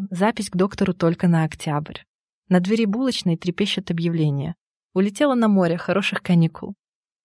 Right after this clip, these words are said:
Все, кто работает, уезжают в отпуск одновременно. В этом опустевшем городе мне пришлось долго ждать. Документов, начала моей аспирантуры, дня, когда приедут наши вещи.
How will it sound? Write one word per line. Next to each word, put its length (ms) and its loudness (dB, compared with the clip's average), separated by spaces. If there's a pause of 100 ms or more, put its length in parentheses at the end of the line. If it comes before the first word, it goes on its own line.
(200)
Все, 320 0
кто 200 -2
работает, 600 -2 (160)
уезжают 480 2
в 60 -2
отпуск 340 -4
одновременно. 720 0 (1120)
В 80 0
этом 220 4
опустевшем 540 0
городе 320 2
мне 160 4
пришлось 380 -2
долго 320 0
ждать. 440 -6 (440)
Документов, 800 2
начала 380 0
моей 280 0
аспирантуры, 760 -2 (360)
дня, 300 2
когда 280 -2
приедут 440 -2
наши 320 -2
вещи. 540 -2